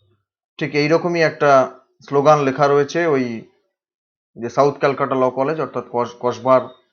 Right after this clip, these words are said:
যে ল কলেজ, সেই ল কলেজের গেটে। এবং এই দেখুন, এই দেখুন ছবিটা, "মনোজিৎ দাদা is in our heart",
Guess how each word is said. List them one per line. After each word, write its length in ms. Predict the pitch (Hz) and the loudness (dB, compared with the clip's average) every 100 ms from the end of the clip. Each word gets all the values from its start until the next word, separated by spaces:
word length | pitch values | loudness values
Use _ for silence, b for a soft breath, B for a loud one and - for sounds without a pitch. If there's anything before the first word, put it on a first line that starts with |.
| _ | _
যে 140 | 123 120 | -6 -2
ল 160 | 120 | 0
কলেজ, 300 | 123 135 160 | 0 -2 -4
সেই 140 | 160 131 | -4 -4
ল 140 | 117 | -4
কলেজের 420 | 113 123 120 120 | -4 -6 -4 -8
গেটে। 380 | 107 110 110 95 _ _ _ _ _ _ _ _ _ _ _ _ _ _ _ _ _ _ _ _ _ _ _ _ _ | -10 -10 -12 -16 _ _ _ _ _ _ _ _ _ _ _ _ _ _ _ _ _ _ _ _ _ _ _ _ _
এবং 280 | 123 135 135 | -4 -2 -2
এই 80 | 143 | 0
দেখুন, 220 | 131 123 | -2 -2
এই 80 | 120 | -2
দেখুন 200 | 123 127 | -4 -4
ছবিটা, 300 | 131 135 143 | -4 -2 0
"মনোজিৎ 340 | 135 139 143 | 0 -2 -6
দাদা 500 | 127 135 147 160 - | -2 2 4 4 2
is 260 | 139 143 135 | -6 -10 -6
in 140 | 151 | -2
our 200 | 143 127 | 2 4
heart", 420 | 120 110 117 - | 4 2 0 -2